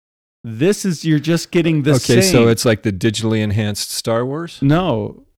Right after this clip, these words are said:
Speaker 1: you're getting the literal same song. Maybe there's a little bit of a difference.
Speaker 2: What's the legal loophole here then? So she's just
Speaker 1: I, I don't
Speaker 2: re-recording
Speaker 1: know.
Speaker 2: it, and
Speaker 1: My guess is that somewhere buried in that original contract was that sh-, there was a clause that allowed
Speaker 2: She didn't
Speaker 1: her
Speaker 2: get
Speaker 1: to re-record.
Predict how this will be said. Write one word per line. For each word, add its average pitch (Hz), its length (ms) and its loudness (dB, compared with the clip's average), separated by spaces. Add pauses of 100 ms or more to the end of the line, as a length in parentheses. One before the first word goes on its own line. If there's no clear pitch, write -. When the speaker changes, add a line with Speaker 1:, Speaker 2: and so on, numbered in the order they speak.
(100)
Speaker 1:
you're 135 200 2
getting 160 440 0
the 131 140 0
literal 156 600 0
same 139 420 -2
song. 95 580 -6 (480)
Maybe 151 320 0
there's 135 280 0
a 120 60 0
little 113 280 -4
bit 104 180 -4
of 87 100 -8
a 87 60 -8
difference. 92 280 -10
Speaker 2:
What's - 180 -4
the 147 120 -2
legal 143 320 0
loophole 143 380 -4
here 87 180 -6
then? 82 200 -12 (380)
So - 140 -14
she's 113 240 -6
just 123 160 -4
Speaker 1:
I, 131 80 -2
I 131 40 0
don't 123 100 2
Speaker 2:
re-recording 120 380 0
Speaker 1:
know. 139 80 -6
Speaker 2:
it, - 140 -18
and 98 320 -8 (200)
Speaker 1:
My 135 240 2
guess 131 340 0
is 113 120 -6
that 117 140 -4
somewhere 123 440 2
buried 117 340 2
in 110 80 0
that 104 160 0
original 104 400 -2
contract 113 720 -6
was 87 220 -10
that - 200 -12 (140)
sh-, - 220 -20
there 101 120 -6
was 95 140 -6
a 95 40 -6
clause 101 460 -2
that 87 140 -8
allowed 92 160 -8
Speaker 2:
She 98 160 -2
didn't 113 100 0
Speaker 1:
her 113 140 2
Speaker 2:
get 110 140 -2
Speaker 1:
to 95 220 -6 (200)
re-record. 104 800 -4